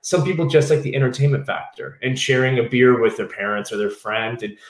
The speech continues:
you know, that's what sports in a lot of ways from a viewership standpoint is about, um, is, you know, the entertainment and the, the competition and those moments. Um, so I think I, I'm lucky enough to see it through a, a very unique lens and not just be like,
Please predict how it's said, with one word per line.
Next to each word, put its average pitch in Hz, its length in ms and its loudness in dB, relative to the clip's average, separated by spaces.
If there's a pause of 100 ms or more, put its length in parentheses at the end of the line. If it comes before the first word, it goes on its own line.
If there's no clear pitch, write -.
(100)
you 139 80 -4
know, 131 140 4
that's 131 280 0
what 135 80 -2
sports 135 440 2
in 117 40 0
a 110 60 0
lot 113 240 4
of 98 80 2
ways 107 420 0
from 104 220 -10
a 92 40 -6
viewership 175 500 0
standpoint 98 540 -8
is - 120 -16
about, - 640 -6
um, 101 360 0
is, - 380 -6
you 127 100 -2
know, 104 120 -2
the 101 140 -6
entertainment 120 600 0 (160)
and 117 300 2
the, - 120 -2 (220)
the 123 80 -6
competition 117 640 -2
and 90 100 -8
those 104 220 0
moments. 110 520 0 (280)
Um, 101 520 2
so 120 240 2
I 151 140 4
think 165 220 2
I, 123 360 4
I'm 110 360 -4
lucky 131 360 4
enough 117 240 2
to 107 80 -8
see 120 240 -4
it 113 160 -2
through 101 520 -4
a, 113 280 2
a - 40 -8
very 113 240 4
unique 98 460 -8
lens 156 340 2
and 110 120 -2
not 104 240 -2
just - 200 -10
be - 60 -4
like, 113 160 2